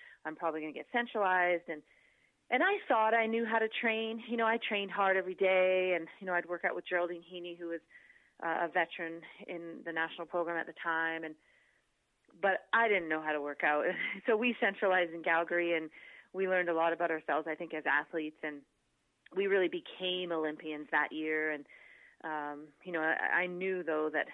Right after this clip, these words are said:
after those Olympics, I had to push my fitness and, you know, just change my way of thinking in, on so many different areas. And, um, you know, and that was part of just being young and, and being naive and not really knowing what we were getting ourselves into, 'cause it was the first time for women's hockey. And so a lot of things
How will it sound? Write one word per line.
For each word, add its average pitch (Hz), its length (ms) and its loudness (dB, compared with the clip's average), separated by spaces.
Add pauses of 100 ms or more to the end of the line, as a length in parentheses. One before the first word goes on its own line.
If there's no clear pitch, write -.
(360)
after 170 260 0
those 156 160 -6
Olympics, 156 320 -10
I 156 80 -4
had 160 120 -8
to 165 60 -12
push - 300 -6
my 147 180 -8
fitness 151 380 -8
and, 139 120 -12 (680)
you 160 80 -8
know, 156 60 -6
just 170 180 -12 (100)
change 175 280 -6
my 151 140 -2
way 151 140 -2
of 143 140 -6
thinking 156 460 -8
in, 160 200 -10
on 156 200 -4
so 175 100 -2
many 160 140 -4
different 151 340 -6
areas. 160 400 -2
And, 143 120 -10 (560)
um, 151 340 -8 (120)
you 247 80 0
know, 214 60 2
and 196 100 0
that 185 80 4
was 185 160 0
part 190 160 2
of 165 80 -8
just 180 160 -12
being 180 220 -8
young 196 420 0
and, 160 160 -4 (220)
and 165 120 -10
being 170 220 -6
naive 165 400 -4
and 165 100 -4
not 160 160 -2
really 165 220 -2
knowing 165 340 -4
what 160 240 -6
we 165 140 -8
were 156 80 -6
getting 160 260 -4
ourselves 151 360 -8
into, 214 200 -10
'cause 165 200 -14
it 165 80 -10
was 156 120 -14
the 156 140 -16
first 160 220 -6
time 160 180 -4
for 165 100 -10
women's 156 320 -10
hockey. 160 380 -4
And 180 140 -8 (680)
so 208 80 2
a - 20 4
lot 190 220 4
of 202 80 -2
things 185 180 -8